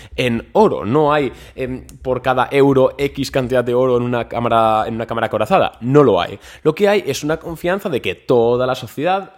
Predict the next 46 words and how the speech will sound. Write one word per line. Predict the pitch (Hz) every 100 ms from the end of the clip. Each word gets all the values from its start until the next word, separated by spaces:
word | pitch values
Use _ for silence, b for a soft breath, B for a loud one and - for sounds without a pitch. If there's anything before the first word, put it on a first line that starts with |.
| 101
todos | 101
los | 104
países | - 104 107
de | 104
la |
zona | 104 120
euro, | 156 151 156 -
todo | - 101 104
Estados | 104 104
Unidos | 117 143 123 - B B B
y | 104
sus | -
aliados | 110 104 117 120
comerciales | 123 131 180 220 - B B B - -
creen, | 202 214 226 226 -
o | 135
sea, | 117 - -
se, | - 120 120
están | 123 165
de | 196
acuerdo | 180 165
en | 156
que | 139
un | 185
dólar | 156 143 135
vale | 110 110 -
un | 113 95
dólar. | 107 87 78 - B B B B _ _ _
La | 135 143
moneda | 135 175 240
fiduciaria | 226 180 139 196 170 131 117 -
es | 175 190 - -
la | 135 135 127
mejor, | 123 120 120 107 - 202 170 185 - -
eh, | 120 120
alternativa | 131 120 131 123 151 160 175
para | 135 120
el |
crecimiento | 123 143 147 127 135 165
económico. | 101 127 120 87 90
¿Por | 113
qué? | 147
Porque | 110 101
puedes | - 143 143 143
estimularla | 135 135 131 151 143 147
vía, | 120 123 139 156